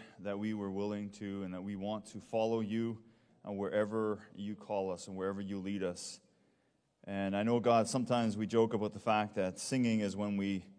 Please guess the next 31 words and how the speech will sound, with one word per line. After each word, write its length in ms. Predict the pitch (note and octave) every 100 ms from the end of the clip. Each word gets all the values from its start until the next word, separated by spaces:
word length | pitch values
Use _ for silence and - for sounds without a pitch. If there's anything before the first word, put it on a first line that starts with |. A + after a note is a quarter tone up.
| _
lie 340 | G#2+ G#2+ A#2+ B2
the 140 | A2+
most 400 | A2+ G#2 F#2 -
because 340 | F#2 - G#2 F#2+
it's 140 | F2
so 140 | A2
easy 260 | F#2+ A2 G2+
to 80 | G2+
sing 300 | - A#2 A2
songs 580 | - A#2 A2 A2 G2 G#2
and 140 | F2+
sing 320 | - A2 G#2
words. 460 | G#2 G#2+ G#2+ F#2+ - - - _ _ _ _ -
But 100 | A2+
I 40 |
also 240 | B2 B2+
believe, 380 | A#2 A2 A#2+ A#2
God, 240 | A#2 A2+ G#2+
that 120 | G2
there 140 | A2+
are 60 | G#2
many, 340 | G#2 A#2 B2
many 260 | A#2+ A2+ A2+
in 120 | G#2+
this 200 | G#2 -
room 420 | G2+ G2 F#2+ F#2 - G#2+
who 100 | A2+
truly 400 | A2+ B2 A#2+ A#2
mean 340 | G#2+ A2 G#2+
those 220 | G2+ G2+
words. 540 | F2+ F2+ F2 - -